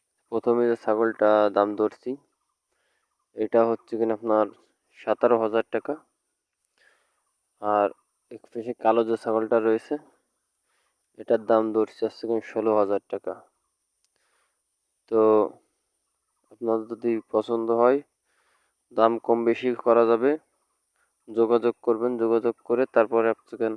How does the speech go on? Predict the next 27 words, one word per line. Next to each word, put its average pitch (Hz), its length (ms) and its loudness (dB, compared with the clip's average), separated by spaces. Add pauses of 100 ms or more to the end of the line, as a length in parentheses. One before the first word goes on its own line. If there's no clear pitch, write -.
(760)
আহ, 107 220 -4
দাম 110 220 4
ঠিক 113 140 -4
করতে - 360 -12
হবে। 104 260 0 (880)
তো 117 80 -10
আমরা 110 220 -2
যে 120 140 -4
দামটা 113 420 0
ধরছি, 113 540 -2 (840)
এটা 113 280 2
অনুযায়ী 117 540 2 (260)
আপনারা 107 580 -4 (580)
ফোন 117 300 -4
দিবেন, 123 320 0
তারপর 113 280 2
আপনাদের 110 580 -2
কাছ 117 120 -4
থেকে - 140 -6
কিছু 113 160 -10
কম 113 260 -4
রাখা 110 240 -2
যাবে, 113 340 2 (960)
আহ, 113 80 -8
সেকেন্ড 113 440 -4
কথার 117 360 2
মাধ্যমে। 101 400 0